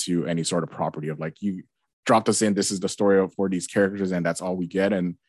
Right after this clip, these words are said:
that's totally fun. And I think that Star Wars Vision just captured all that, and all the animation studios were just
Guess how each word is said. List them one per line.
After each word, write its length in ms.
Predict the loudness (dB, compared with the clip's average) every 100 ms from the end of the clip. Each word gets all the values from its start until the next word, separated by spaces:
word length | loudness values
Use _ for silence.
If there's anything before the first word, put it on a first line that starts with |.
| _ _ -4
that's 180 | -4 0
totally 300 | 0 0 0
fun. 220 | -2 0
And 100 | 0
I 40 |
think 160 | -2 -4
that 240 | -4 -6
Star 180 | -4 0
Wars 160 | 0 -2
Vision 240 | -6 -8
just 300 | -12 -14 -16
captured 360 | -10 -8 -8 -8
all 140 | -8
that, 180 | -6 -8
and 220 | -10 -14 -18 _ _ _ 4
all 120 | 6
the 100 | 6
animation 360 | 4 2 0
studios 320 | -4 -2 -4 -2
were 220 | -4 -4
just 240 | -10 -12